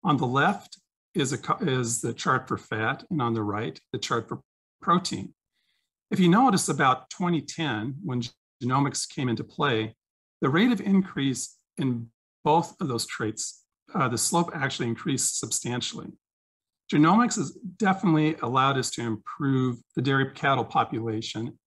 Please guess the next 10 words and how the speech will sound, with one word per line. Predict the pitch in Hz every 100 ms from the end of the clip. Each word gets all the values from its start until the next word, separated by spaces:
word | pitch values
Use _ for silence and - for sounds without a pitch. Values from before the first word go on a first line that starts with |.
| _
at | 127
a | 117
much | 120 123
faster | - 120 117 - -
rate. | - 62 - - _ _ _ _ _ _ _ _ _ _
If | 226
you | 185 185
look | 269 233
at, | 151 139 - -
uh, | -